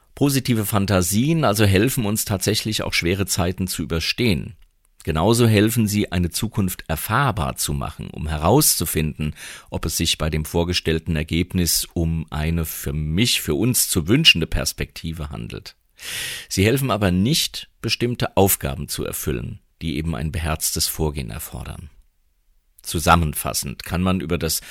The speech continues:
Schwelgen in der positiven Zukunft also sagen, dass es uns einredet, dass wir bereits da sind, wo wir hinwollen, im gleichen Atemzug, aber raubt es uns Stück für Stück die Energie,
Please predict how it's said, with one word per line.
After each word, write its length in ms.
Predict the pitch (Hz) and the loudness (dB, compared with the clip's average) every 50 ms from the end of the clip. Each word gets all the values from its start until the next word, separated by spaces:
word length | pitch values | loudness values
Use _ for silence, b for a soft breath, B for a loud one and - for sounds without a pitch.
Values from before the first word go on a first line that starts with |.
| B B B B | B B B B
Schwelgen 640 | B - - - 78 87 104 131 139 143 143 143 139 | B -4 -2 4 6 6 8 6 6 4 2 0 0
in 120 | 90 76 110 | 0 0 0
der 100 | 110 107 | 0 0
positiven 600 | - - 107 104 104 101 - - 104 95 101 95 | 0 0 0 0 0 0 0 -2 -2 0 0 -2
Zukunft 480 | - - 107 92 - 98 95 92 - | -2 -2 -2 0 0 0 0 0 -2
also 220 | - - 87 87 90 | -2 -2 0 0 0
sagen, 480 | 80 85 80 78 85 85 87 90 90 | 2 2 2 2 2 2 0 0 -2
dass 200 | 85 80 78 78 | -2 -4 -4 -6
es 100 | 78 73 | -6 -8
uns 180 | 76 64 69 - | -8 -8 -8 -6
einredet, 680 | - - 76 90 98 98 85 90 92 85 92 90 - - | -4 0 2 2 2 2 4 2 2 2 0 -4 -4 -4
dass 200 | 69 71 - - | -4 -4 -4 -6
wir 60 | 76 | -6
bereits 400 | 67 80 - 65 67 - - - | -6 -6 -6 -6 -4 -4 -4 -2
da 200 | - 76 76 85 | 0 0 0 2
sind, 240 | 80 87 85 76 - | 0 0 -2 -2 -2
wo 120 | 80 69 | -4 -4
wir 80 | 71 71 | -4 -4
hinwollen, 720 | 71 80 90 92 104 104 101 113 123 131 151 165 180 185 b b b b b b | -2 0 2 4 4 4 6 4 4 6 4 2 0 -2 b b b b b b
im 140 | b - 82 - | b -6 -4 -2
gleichen 380 | - 76 73 73 - 76 71 - | -2 0 0 -2 -2 -4 -6 -2
Atemzug, 720 | - 76 - - - 120 104 - - - 107 104 - - B B B B B B | 0 0 0 0 0 -2 -2 -2 0 0 0 0 0 -4 B B B B B B
aber 180 | - 110 107 | -2 0 0
raubt 340 | 92 82 73 80 - - - | 2 2 0 0 0 -4 -8
es 120 | 92 - | -6 -6
uns 220 | - - 87 82 - | -4 -4 -2 -2 -2
Stück 300 | - - - 82 - - | -2 -2 -4 -6 -8 -8
für 160 | - - 87 | -6 -4 -4
Stück 320 | - - - 76 - - | -4 -4 -6 -8 -8 -6
die 120 | - 95 71 | -4 -4 -2
Energie, 480 | - 92 98 98 92 90 85 76 73 | 0 2 2 2 2 0 0 -2 -2